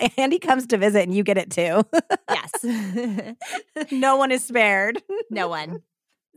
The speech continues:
Speaker 1: So, uh, almost three years after meeting, the couple got married in his family's church on September eighteenth, nineteen ninety-three. They had a beautiful honeymoon in Jamaica, and the couple was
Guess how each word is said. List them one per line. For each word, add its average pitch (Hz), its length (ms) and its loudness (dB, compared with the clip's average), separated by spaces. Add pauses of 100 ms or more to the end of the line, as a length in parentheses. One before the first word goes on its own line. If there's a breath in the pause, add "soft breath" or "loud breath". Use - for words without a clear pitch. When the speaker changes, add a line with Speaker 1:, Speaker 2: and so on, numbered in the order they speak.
(100)
Speaker 1:
So, 214 540 0 (120)
uh, 214 400 0
almost 247 380 -2
three 302 280 -8
years 208 320 -4
after 170 300 -4
meeting, 214 400 -6
the 190 80 -10
couple 175 320 -6
got 165 220 -14
married 208 380 -4
in 185 100 -4
his 170 160 -6
family's 220 480 -4
church 160 420 -12
on 165 140 -8
September 214 400 -6
eighteenth, 196 500 -6
nineteen 165 420 -8
ninety-three. - 640 -14 (600)
They 202 140 -4
had 185 120 -4
a 180 40 -6
beautiful 254 560 -6
honeymoon 233 400 -4
in 226 80 -2
Jamaica, 220 460 -8 (520 loud breath)
and 220 140 -2
the 208 60 -4
couple 262 360 -8
was 226 240 -8